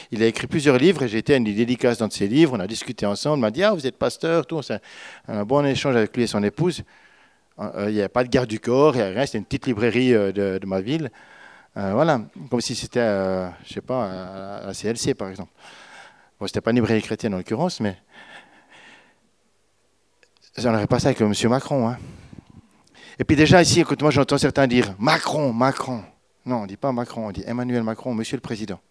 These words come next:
De l'honneur, du respect. Les générations aussi. Les générations, ou notre époque, faut qu'on n'a pas le même honneur et pas le même respect.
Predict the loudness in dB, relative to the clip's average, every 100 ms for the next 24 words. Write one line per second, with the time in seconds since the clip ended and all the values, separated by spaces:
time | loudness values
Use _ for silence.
0 | _ _ _ _ _ _ _ _ _ _
1 | _ _ _ _ _ _ _ _ _ _
2 | _ _ _ _ _ -4 2 2 2 -2
3 | -6 -12 -20 -10 -8 -6 -6 -8 -8 -20
4 | -20 -4 0 4 6 8 6 6 6 4
5 | 2 -2 2 6 8 8 8 8 8 8
6 | 8 8 8 6 4 -2 4 6 8 6
7 | 8 8 8 8 8 10 8 8 6 6
8 | 6 4 6 2